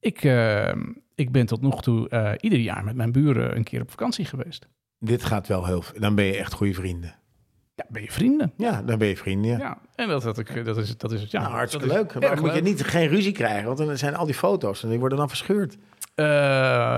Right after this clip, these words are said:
Speaker 1: ja. <laughs> Nee, dat zal wel, eh, dat zal wel meevallen. Nee, maar nee, gewoon een we-, een weekje. En dat is dan net, eh, leuk. Eh,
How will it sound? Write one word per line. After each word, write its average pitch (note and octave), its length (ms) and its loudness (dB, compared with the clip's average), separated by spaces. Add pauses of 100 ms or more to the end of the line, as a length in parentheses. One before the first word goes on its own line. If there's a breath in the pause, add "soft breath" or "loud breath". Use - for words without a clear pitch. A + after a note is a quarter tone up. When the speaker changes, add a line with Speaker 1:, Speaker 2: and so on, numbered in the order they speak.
(100)
Speaker 1:
ja. A#2 260 4 (540 loud breath)
<laughs> - 880 -4
Nee, C3+ 160 2
dat C3 120 2
zal C3+ 220 4
wel, A#2+ 260 4
eh, A2+ 80 2
dat A2+ 100 4
zal A2 160 2
wel A2+ 80 2
meevallen. A2+ 480 0 (160 loud breath)
Nee, F3+ 220 6
maar F#3 220 2
nee, F3+ 100 2
gewoon E3+ 260 4
een D#3+ 200 2
we-, B2 160 0
een G#2 80 -2
weekje. A#2+ 460 0 (100)
En B2 140 -2
dat B2 180 2
is A#2 100 -2
dan A2 160 2
net, - 260 -6
eh, G#2+ 160 -2
leuk. G#2 420 -2
Eh, B2+ 120 -2